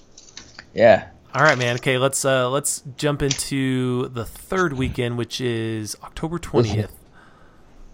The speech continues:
Speaker 1: All right. Um, this is kind of where <laughs>
Speaker 2: Yeah, yeah. I, I'm telling you, man. After the first two weekends, it gets, <laughs> it gets pretty bad. <laughs>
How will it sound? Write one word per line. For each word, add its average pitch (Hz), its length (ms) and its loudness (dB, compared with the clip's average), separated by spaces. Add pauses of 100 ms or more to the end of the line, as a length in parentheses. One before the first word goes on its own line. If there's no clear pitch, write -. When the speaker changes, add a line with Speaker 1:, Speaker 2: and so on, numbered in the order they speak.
(480)
Speaker 1:
All 113 80 10
right. 117 420 10
Um, 120 640 8
this 127 260 6
is 120 140 2
kind 120 220 8
of 107 120 6
where 107 260 10 (200)
<laughs> 127 180 6
Speaker 2:
Yeah, 123 500 4
yeah. 135 220 2 (180)
I, 170 40 2
I'm 160 180 8
telling 160 300 8
you, 160 100 12
man. 139 200 4
After 175 240 2
the 208 100 -4
first 170 300 -2
two 147 160 0
weekends, 123 540 -2 (120)
it 180 180 0
gets, 151 380 -2
<laughs> - 60 -20
it - 220 2
gets 180 240 0
pretty 123 240 -6
bad. 113 360 -2
<laughs> - 60 -20